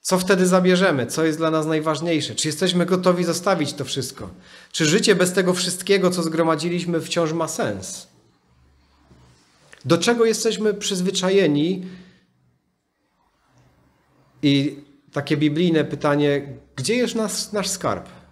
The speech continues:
Gdzie zgromadziliśmy nasz skarb? Czy ten skarb tutaj, ten na półkach, ten wyremontowany, ten pięknie wyglądający, czy to jest wszystko najważniejsze w naszym życiu? Czy jesteśmy gotowi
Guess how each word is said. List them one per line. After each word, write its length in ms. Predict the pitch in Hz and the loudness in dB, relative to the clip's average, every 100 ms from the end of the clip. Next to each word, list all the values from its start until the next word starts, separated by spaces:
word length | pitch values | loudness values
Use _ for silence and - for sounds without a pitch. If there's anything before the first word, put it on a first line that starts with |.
| _ _ _ _ | _ _ _ _
Gdzie 180 | 135 175 | -2 0
zgromadziliśmy 720 | 185 180 175 165 170 165 147 | 2 2 2 0 -2 -4 -4
nasz 160 | 156 139 | -4 -4
skarb? 480 | - 120 104 - _ _ _ _ _ | -8 -10 -10 -12 _ _ _ _ _
Czy 120 | - | -4
ten 160 | - 165 | 2 2
skarb 420 | - 202 196 190 | 2 0 0 0
tutaj, 440 | - 196 151 139 127 | -4 -2 2 2 2
ten 460 | 156 151 143 139 - - | 0 2 0 -2 -10 -4
na 100 | 135 | -4
półkach, 540 | 131 175 180 180 139 | 2 2 4 2 0
ten 220 | 120 143 | 0 -2
wyremontowany, 1040 | 139 147 147 147 143 151 165 175 156 147 135 - - - | 0 2 2 2 0 0 0 2 2 0 -2 -6 -20 -14
ten 580 | - 147 147 143 139 139 127 - - - | -2 0 2 2 2 0 -4 -10 -18 -2
pięknie 420 | 156 156 160 151 | 0 0 -2 -2
wyglądający, 600 | 143 147 147 151 170 - | 0 0 2 2 0 -2
czy 120 | - | -4
to 100 | 202 | -2
jest 140 | 190 | -2
wszystko 400 | - 202 202 202 | -4 -6 -4 -4
najważniejsze 640 | 185 185 180 175 185 180 180 | -2 -2 -2 -2 0 -2 -2
w 80 | |
naszym 280 | 180 175 175 | -4 -4 -4
życiu? 320 | 156 143 117 110 - - | -6 -6 -6 -10 -14 -12
Czy 120 | - | -8
jesteśmy 360 | 156 - 180 180 | -4 -2 0 2
gotowi 640 | 175 175 180 175 165 160 | 0 2 0 2 -2 -4